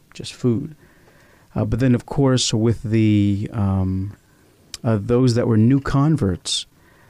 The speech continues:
uh, when they would see people, or see the, the Christians eat these meats, and they remember that they themselves used to eat the meat as a way of worship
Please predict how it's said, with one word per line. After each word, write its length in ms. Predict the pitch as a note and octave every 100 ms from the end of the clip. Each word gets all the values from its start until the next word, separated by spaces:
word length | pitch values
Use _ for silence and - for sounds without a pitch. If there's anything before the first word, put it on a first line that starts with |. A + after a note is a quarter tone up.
| _ -
uh, 180 | G2
when 260 | G#2 A2 A2
they 180 | B2+ C3+
would 300 | A#2 G#2+ G2 _ _ _ -
see 300 | - - D3+
people, 480 | - C#3+ B2 B2 A2+
or 60 |
see 180 | G2+ C3+
the, 260 | A#2+ A#2+ A#2
the 100 | G#2+
Christians 520 | - C3 - A2 -
eat 220 | C#3+ C#3 -
these 240 | A2+ G#2
meats, 460 | A#2 D#3+ A2+ - - - - - _ _
and 200 | - A2
they 120 | B2+ C3
remember 320 | B2 C3 A#2+
that 220 | G#2+ G#2
they 140 | C3+
themselves 580 | D#3 D3+ C3+ D3+ C#3 A#2
used 200 | A#2+ A#2+
to 160 | A#2+ -
eat 200 | D3 -
the 100 | B2+
meat 240 | A#2+ B2+
as 160 | B2 G#2+
a 80 | A2
way 140 | A#2
of 100 | G#2+
worship 640 | G2+ G#2 C#3+ E3 - F2+